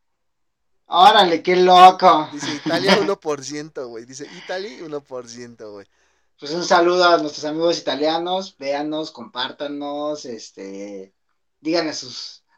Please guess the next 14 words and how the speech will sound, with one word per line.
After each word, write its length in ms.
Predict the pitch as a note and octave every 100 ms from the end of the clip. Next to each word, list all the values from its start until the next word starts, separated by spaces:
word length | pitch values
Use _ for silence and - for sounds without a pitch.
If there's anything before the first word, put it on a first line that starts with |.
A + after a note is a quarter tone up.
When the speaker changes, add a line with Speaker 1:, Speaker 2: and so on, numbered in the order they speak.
| _ _
Speaker 1:
a 160 | C3+ B2
sus 640 | - C3+ C3 B2+ B2 - A#2+
Speaker 2:
A, 80 | A#2+
Speaker 1:
amigos, 440 | D#3 F3+ F3 F#3
Speaker 2:
a 20 | F3
Speaker 1:
no 80 |
Speaker 2:
sus 80 | E3
Speaker 1:
sé 60 | D3+
cómo 200 | D#3 D#3
Speaker 2:
compas 140 | D3
Speaker 1:
digan 260 | D3+ D#3 D3
allá. 260 | C#3+ D3 D3+
Speaker 2:
italianos. 160 | -
<laughs> 600 | D#3 C#3+ G#3 C4+ C#4 D#4+